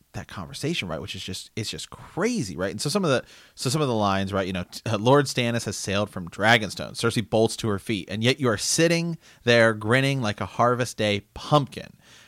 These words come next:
Has Bywater called out to the city watch? We must send a bird to Harrenhal at once." Uh, he was laughing by then. She seized him by the shoulders and shook him.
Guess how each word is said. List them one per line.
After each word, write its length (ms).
Has 140
Bywater 480
called 220
out 140
to 80
the 100
city 240
watch? 400
We 60
must 200
send 320
a 80
bird 360
to 60
Harrenhal 640
at 80
once." 460
Uh, 260
he 120
was 160
laughing 400
by 120
then. 200
She 220
seized 580
him 220
by 160
the 100
shoulders 560
and 240
shook 440
him. 180